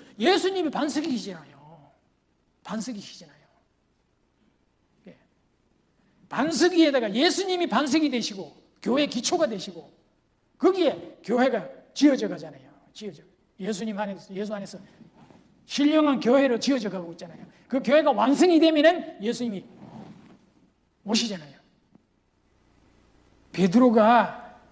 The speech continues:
"천국 열쇠를 네게 주는 네가 음부의 권세를 이기지 못하리니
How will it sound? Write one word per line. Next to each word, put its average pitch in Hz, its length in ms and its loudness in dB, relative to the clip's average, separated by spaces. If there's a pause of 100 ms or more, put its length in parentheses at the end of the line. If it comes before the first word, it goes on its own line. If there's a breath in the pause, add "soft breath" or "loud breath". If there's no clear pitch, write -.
"천국 294 460 6
열쇠를 247 400 6
네게 226 360 2
주는 208 360 2
네가 208 340 0
음부의 269 320 2
권세를 202 300 0
이기지 196 260 -4
못하리니 175 460 -8